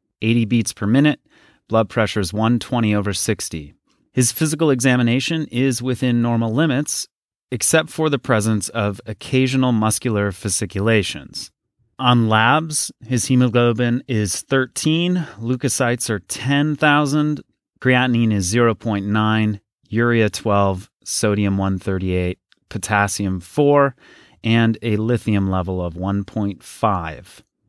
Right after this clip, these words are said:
The question is, which of the following is the best next step in the management of this patient? A, administer propranolol. B,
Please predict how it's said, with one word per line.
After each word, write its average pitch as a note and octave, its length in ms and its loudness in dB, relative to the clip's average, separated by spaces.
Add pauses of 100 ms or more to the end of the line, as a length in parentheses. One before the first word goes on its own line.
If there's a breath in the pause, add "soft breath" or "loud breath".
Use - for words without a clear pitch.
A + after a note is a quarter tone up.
(600)
The G#2 60 -2
question C#3 460 2
is, A2+ 260 2
which B2 280 -2
of F3 80 0
the D#3 100 -2
following D3+ 420 2
is G#2 160 0
the G#2+ 100 0
best A#2 560 0
next A#2+ 440 -2
step - 400 0
in F#2+ 100 -4
the G2 60 0
management A2+ 580 0
of F2+ 220 -10
this G#2+ 240 -2
patient? F#2+ 500 -4 (480)
A, C3+ 380 2 (400)
administer B2 640 0
propranolol. G2 920 -2 (800)
B, B2 400 2